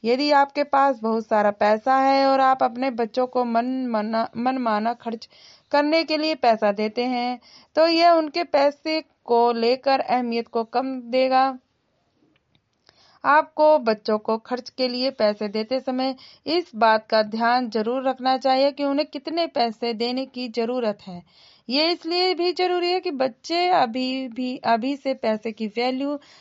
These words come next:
समझ जाएं और अपने काम एक सीमित धनराशि करने की कोशिश करें।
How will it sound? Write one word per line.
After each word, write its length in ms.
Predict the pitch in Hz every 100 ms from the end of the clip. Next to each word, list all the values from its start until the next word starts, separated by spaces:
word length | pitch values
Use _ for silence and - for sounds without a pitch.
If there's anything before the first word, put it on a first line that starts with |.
| _ -
समझ 240 | 247 247
जाएं 320 | 220 254 262 277
और 300 | 262 285 285
अपने 640 | - 254 254 277 285 294
काम 680 | 294 - 226 220 233 240 233 _ _ _ -
एक 280 | 294 330
सीमित 680 | - _ - 302 330 339 - -
धनराशि 680 | 233 208 208 214 240 233 233
करने 280 | 233 220 214
की 400 | 208 226 233 226 _ _ _ _ -
कोशिश 360 | 349 349 311 240
करें। 420 | 208 196 185